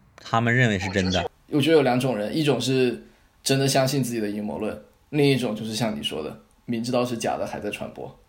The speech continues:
Speaker 2: 而川普政府里很多人就属于第二种人。
Speaker 1: 嗯哼，有关金斯伯格去世，我记得在国内也是一顿刷屏嘛。
Speaker 2: 是，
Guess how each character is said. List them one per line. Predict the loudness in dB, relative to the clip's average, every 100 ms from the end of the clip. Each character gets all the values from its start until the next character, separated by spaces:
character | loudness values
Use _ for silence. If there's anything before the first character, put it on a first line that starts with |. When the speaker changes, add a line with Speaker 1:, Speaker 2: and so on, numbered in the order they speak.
| _ _
Speaker 2:
而 | -6
川 | -2 -2
普 | -2
政 | -2 -4
府 | -4
里 | -6
很 | -8
多 | -8
人 | -10
就 | -8
属 | -10 -10
于 | -12 -14 -18 _
第 | -6
二 | -6
种 | -6 -12
人。 | -16 -18 _ _ _ -6
Speaker 1:
嗯 | -4 -2
哼， | -2 -4 -10 _ _
有 | -4 0
关 | 2 0
金 | 0
斯 | 2
伯 | 2
格 | 2
去 | 0 -2
世， | -2 -2 -2 -4 -8 -10
我 | -8
记 | -4 -2
得 | 0
在 | 0 0 0 -2 -6 -12 -4
国 | 0
内 | 2 4 4 2
也 | 0
是 | -2 -2 -2 -2 -2
一 | -4
顿 | 0 -2
刷 | -2 0 -2
屏 | -2 -6
嘛。 | -8 -8 _ _ _ -8
Speaker 2:
是， | -2 -2 -2 -2 -2 -2